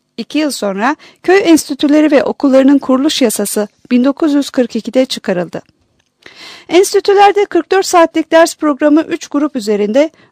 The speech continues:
örneğin kültür, tarım dersleri uygulanıyordu. Okul işlerliğinden köylüleri yararlandırmak,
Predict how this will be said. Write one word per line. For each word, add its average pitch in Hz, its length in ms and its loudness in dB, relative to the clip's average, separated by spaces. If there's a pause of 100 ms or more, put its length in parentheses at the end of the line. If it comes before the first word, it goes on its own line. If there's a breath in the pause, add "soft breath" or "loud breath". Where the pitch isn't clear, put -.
örneğin 302 420 4
kültür, 294 420 -4
tarım 302 380 0
dersleri 269 400 0
uygulanıyordu. 180 760 -8 (560)
Okul 262 300 -2
işlerliğinden 294 720 0
köylüleri 285 460 -2
yararlandırmak, 214 880 -2